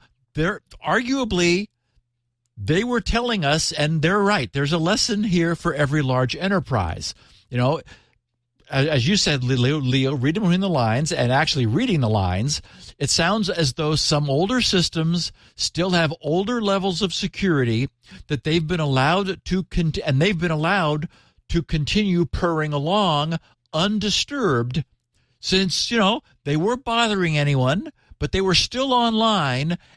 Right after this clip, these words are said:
and obviously accepting incoming logons. And so getting sprayed <laughs> with passwords. And, you know,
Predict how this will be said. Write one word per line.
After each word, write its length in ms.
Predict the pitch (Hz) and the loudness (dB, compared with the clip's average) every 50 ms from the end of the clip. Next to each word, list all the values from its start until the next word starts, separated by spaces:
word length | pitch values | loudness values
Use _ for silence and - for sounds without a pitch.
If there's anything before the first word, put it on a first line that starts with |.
| _ _ | _ _
and 400 | - 190 240 285 294 277 269 240 - | -6 -4 -2 -2 -2 -4 -6 -6 -4
obviously 720 | - 113 160 220 262 262 226 190 - - 196 202 233 202 | -2 -2 0 0 0 -2 0 0 0 0 0 -2 -2 -2
accepting 600 | 156 - - - - 240 262 - - 240 226 214 | -4 -6 -4 -2 -2 -2 -2 -4 -4 -4 -2 -2
incoming 920 | 202 - 170 220 285 349 254 262 269 226 240 247 240 233 233 233 214 185 - _ - 110 | 0 0 0 0 0 -2 -2 -2 -2 -2 -2 -2 -2 -2 -2 -2 -2 -4 -6 _ -10 -4
logons. 800 | 117 160 277 370 330 196 156 120 104 95 87 87 90 - - - - _ _ _ _ _ | -2 0 0 2 2 0 0 0 -2 -4 -4 -6 -6 -6 -6 -8 -10 _ _ _ _ _
And 360 | - 160 165 165 165 156 139 - | -2 0 2 2 4 2 0 0
so 500 | - - 175 175 180 175 170 165 143 - _ _ _ _ - | 0 0 2 2 2 2 0 0 -2 -4 _ _ _ _ -4
getting 300 | 156 180 202 214 196 170 | -2 0 0 2 2 2
sprayed 840 | - - - - - 214 262 427 453 381 262 139 110 98 85 98 101 101 - - - - - | 2 2 0 -2 -2 -2 0 2 2 2 2 0 0 -2 -2 -2 -2 -2 -4 -4 -8 -10 -10
<laughs> 260 | - - - - - - | -8 -6 -4 -2 0 0
with 320 | - 262 220 - - _ | 0 0 0 -2 -6 _
passwords. 840 | - 269 196 349 392 - - 214 185 151 135 101 92 80 80 - - - - - - - - - - - - - | -4 -2 -2 -2 -2 -2 -4 -4 -2 -2 -2 -2 -4 -4 -6 -6 -6 -8 -12 -18 -16 -16 -16 -16 -16 -20 -18 -6
And, 340 | - 160 160 165 165 156 147 | -2 0 2 2 0 0 -2
you 100 | 160 196 | -2 0
know, 200 | 180 156 170 - | 0 0 0 -2